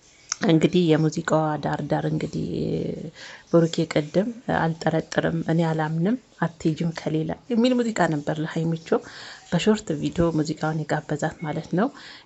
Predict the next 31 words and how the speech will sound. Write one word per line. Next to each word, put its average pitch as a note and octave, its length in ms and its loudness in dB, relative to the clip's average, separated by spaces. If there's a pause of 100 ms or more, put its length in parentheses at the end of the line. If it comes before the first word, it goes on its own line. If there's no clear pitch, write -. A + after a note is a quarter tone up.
ያው E3 160 4
ዳር E3+ 220 4
ዳሯ E3 240 0
የቅናት D#3+ 420 0
ናት D#3 260 0
ማለት D3+ 280 -2
ነው። D#3+ 160 0
እና F3 200 0
እኔ F3+ 180 4
አሁን F3+ 220 4
ነው D3+ 120 0
ቪዲዮውን D#3 360 0
ሳይ D#3 180 0
ቤተሰቦች D#3 540 -4
የገባኝ D#3+ 500 -2
ማለት E3+ 300 -4
ነው። A3 180 0 (540)
በተረፈ G3+ 440 0
ብሩኬ D#3 340 -2
አታስብ፣ - 500 -6 (160)
ሀይሚ A#3 260 0
ያንተ D#3+ 300 0
ብቻ - 260 -10
ናት። D#3+ 180 -4
ደግሞ G#3 240 4
ጭቅጭቃችሁ - 640 -6
ራሱ - 220 -8
እኮ - 200 -12
እንዴት D#3+ 260 -4
ደስ - 220 -6
እንደሚል፣ D#3 560 -2